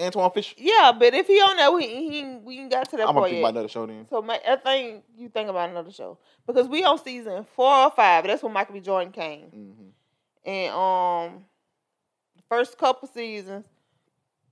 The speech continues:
Speaker 2: it was mostly people who was just starting out acting.
Speaker 1: Mm-hmm.
Speaker 2: Like you'll know, you'll know them now, but they were so little.
Speaker 1: You're right.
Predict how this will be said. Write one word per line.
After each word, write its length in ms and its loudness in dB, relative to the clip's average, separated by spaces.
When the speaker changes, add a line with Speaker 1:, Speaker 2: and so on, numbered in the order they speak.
Speaker 2:
it 100 -6
was 160 -14
mostly 460 -2
people 580 -6
who 380 -12
was 180 -8
just 320 -4
starting 280 2
out 240 6
acting. 460 -8
Speaker 1:
Mm-hmm. 360 -18
Speaker 2:
Like 200 -6
you'll 160 2
know, 320 8
you'll 240 2
know 160 4
them 220 -2
now, 240 2
but 120 -8
they 120 -2
were 100 -8
so 160 -6
little. 580 -6
Speaker 1:
You're 120 -20
right. 180 -20